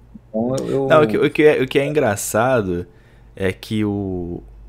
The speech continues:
Speaker 2: o, o preço hoje é diferente, né? Porque quando eles lançam a linha inteira,
Speaker 1: É.
Speaker 2: por exemplo, lançou o Sandbridge, lançou a linha inteira, o Xeon é o que é o caro
Speaker 1: É
Speaker 2: pra
Speaker 1: mais
Speaker 2: cacete,
Speaker 1: caro, top
Speaker 2: né?
Speaker 1: inteiro.
Speaker 2: Aí
Speaker 1: Porque tava sendo
Speaker 2: quando
Speaker 1: deixado de lado de fora, né?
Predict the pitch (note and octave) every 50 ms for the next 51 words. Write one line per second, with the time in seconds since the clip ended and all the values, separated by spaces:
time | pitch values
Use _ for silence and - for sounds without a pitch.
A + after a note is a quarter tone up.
0 | - - - - - - - - - - - - - - - - - A2+ - -
1 | A#2+ - - A#2 A2 C#3 - - - F3+ D3+ C3 B2+ C3+ D3+ G3 C4+ B3 - -
2 | C4 G#3 C#4 C#4 C4 - - E4 B3+ C3+ C3 C3+ B2 - - A2+ A2+ A2 - -
3 | - A2+ - - D#3+ F3 F#3+ F3 D#3 C#3 B2 A#2+ A#2 A#2 B2 C#3 - - C3+ A2+
4 | A2 G#2 G#2 A2 A2+ G#2+ G2+ F#2+ F#2 - A2 C3+ D#3 E3+ D#3 A2 F#2 E2+ E2+ -
5 | - - - - A2 G2+ F#2 G2+ A2 G#2+ - - A2+ A#2 A#2 A2 - C#3+ D3+ -
6 | F3 E3 E3+ F#3+ D#3+ C#3 A#2+ G#2+ G#2+ A2 G#2+ G#2+ - - B2+ A#2+ A2 G#2+ A2+ A2
7 | G#2 F#2+ - A#2+ B2+ D3+ D#3+ D#3+ D#3 D#3+ C#3+ B2 C3 D3 E3+ F#3 A3 G#3+ A3 A3
8 | A3+ A#3 - - A3+ A3+ A3+ A#3 - - G#3+ G#3+ A3 A3 G#3 G#3+ A3+ A#3 - -
9 | - - - - F#2+ F#2+ F#2 - _ G#2 G2+ - A2+ G#2+ - - A#2 A#2 A#2+ C#3+
10 | D#3+ F3 - - - - - - - - - - A2 A2+ A#2 C3+ C3+ A#2+ B2 C3
11 | C3 D3 D#3 B2+ A2+ - A2 A2 - - A#2+ A2 G#2+ A2 G#2+ A2 A#2 A2 G#2 A2
12 | - - - - - - - - C3+ D#3 D3+ C3+ B2+ C#3+ F3 G#3